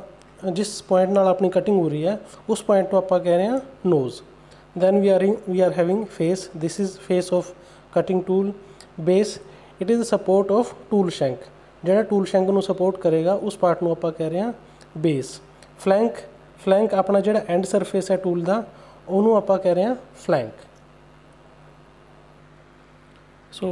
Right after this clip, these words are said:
this is the detailed diagram of a single point cutting tool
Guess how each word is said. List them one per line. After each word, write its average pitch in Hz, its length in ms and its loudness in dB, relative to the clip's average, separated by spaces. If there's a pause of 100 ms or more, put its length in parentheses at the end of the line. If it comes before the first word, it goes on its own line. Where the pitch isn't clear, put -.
this 175 260 -2 (120)
is 240 40 0
the 226 300 0 (240)
detailed 180 300 -2
diagram 165 500 -2 (320)
of 151 60 -6 (100)
a 170 180 -4 (680)
single 175 200 0
point 165 300 -4 (120)
cutting 165 200 -6 (100)
tool 165 140 -4